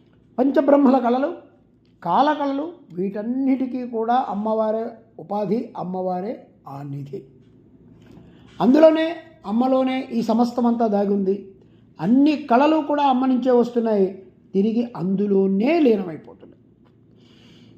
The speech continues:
అన్ని కళలకి తరగని గని అయినటువంటి తల్లిని మనం కళానిధి అని చెప్పుకోవచ్చు. ఏదైనా అక్కడ ఒక వ్యవహారం కానీ, ఒక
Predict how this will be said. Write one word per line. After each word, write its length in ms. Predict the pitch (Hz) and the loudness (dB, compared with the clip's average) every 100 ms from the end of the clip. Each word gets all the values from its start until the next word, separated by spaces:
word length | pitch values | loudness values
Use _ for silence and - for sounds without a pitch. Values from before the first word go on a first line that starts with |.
| - | 0
అన్ని 260 | 233 311 339 | 4 6 6
కళలకి 580 | 302 311 311 294 320 302 | 6 4 4 2 0 0
తరగని 400 | 285 277 285 269 | 2 2 2 2
గని 200 | 269 277 | 2 2
అయినటువంటి 560 | 269 262 262 262 240 | 0 0 0 0 -2
తల్లిని 300 | 240 240 277 | 0 2 2
మనం 280 | 277 247 240 | 2 0 0
కళానిధి 500 | 214 226 240 233 208 | 0 2 2 4 4
అని 160 | 240 208 | 4 0
చెప్పుకోవచ్చు. 760 | - 196 190 190 160 143 139 139 - - _ _ - | -2 -4 -6 -6 -6 -6 -8 -12 -20 -20 _ _ -14
ఏదైనా 760 | 160 139 160 240 302 320 311 302 - - - _ _ _ 185 | -8 -2 2 4 4 4 0 -4 -10 -20 -20 _ _ _ -12
అక్కడ 240 | 175 233 | -4 -2
ఒక 220 | 214 202 190 160 147 175 _ | 0 -2 -6 -8 -14 -20 _
వ్యవహారం 540 | 170 196 202 226 233 220 | -6 -2 2 2 2 0
కానీ, 280 | 208 220 - | -2 -4 -6
ఒక 240 | - | -10